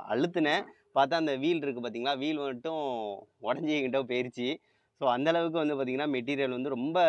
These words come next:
குவாலிட்டி கம்மி. So, அந்நியாரம் தான் நான் ரியலைஸ் பண்ணேன். ஐயோ! என்னடா இப்படி ஆகி போயிருச்சு. So, அதனால தான் போயி, அ, கிளாஸ் கட்ரு கடையிலேயே போய் வாங்கினதுங்க அது. அ, இது வந்து அவங்க தான் சொன்னாங்க, "இது மாதிரி நீங்க வா-, ப்ரொஃபஷனலா யூஸ் பண்ணணும்னு நினைக்கிறீங்கன்னா, காசு அதிகமா தான் கொடுத்து வாங்கணும்," அப்படின்னு சொல்லி சொன்னாங்க.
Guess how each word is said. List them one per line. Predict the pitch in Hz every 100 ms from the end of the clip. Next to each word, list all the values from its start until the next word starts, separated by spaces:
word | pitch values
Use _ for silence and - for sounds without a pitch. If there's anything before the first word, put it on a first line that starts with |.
| 135
குவாலிட்டி | 117 120 123 120
கம்மி. | 113 110 113 147 202 _ _ -
So, | - 117
அந்நியாரம் | 113 127 165 160
தான் | 180 165
நான் | 151 135 123
ரியலைஸ் | 120 143 151 -
பண்ணேன். | 123 120 175 - _ _ _ 110
ஐயோ! | 120 135 139
என்னடா | 127 135 147
இப்படி | 147 131 139
ஆகி | 135 135
போயிருச்சு. | 123 120 - 127 123
So, | 123 113
அதனால | 110 120 127
தான் | 139 127
போயி, | 123 123 160 202 - 107
அ, | 110 107 104
கிளாஸ் | 123 151 -
கட்ரு | 127 110 139
கடையிலேயே | 123 117 131 143 147
போய் | 127 123
வாங்கினதுங்க | 110 110 113 104 101 101
அது. | 101 165 - _ _ _ -
அ, | 123
இது | 131
வந்து | 143 160
அவங்க | 143 143
தான் | 160 151
சொன்னாங்க, | 135 135 127 104
"இது | 117
மாதிரி | 123 147
நீங்க | 156 143 123
வா-, | 110 110 95
ப்ரொஃபஷனலா | 110 - 151 160 165 175 151
யூஸ் | 139 143
பண்ணணும்னு | 143 143 143 143 131
நினைக்கிறீங்கன்னா, | 127 123 120 123 147
காசு | 120 127 123
அதிகமா | 117 120 123
தான் | 123
கொடுத்து | 117 110 110
வாங்கணும்," | 104 110 110
அப்படின்னு | 107 101
சொல்லி | 101 104
சொன்னாங்க. | 95 98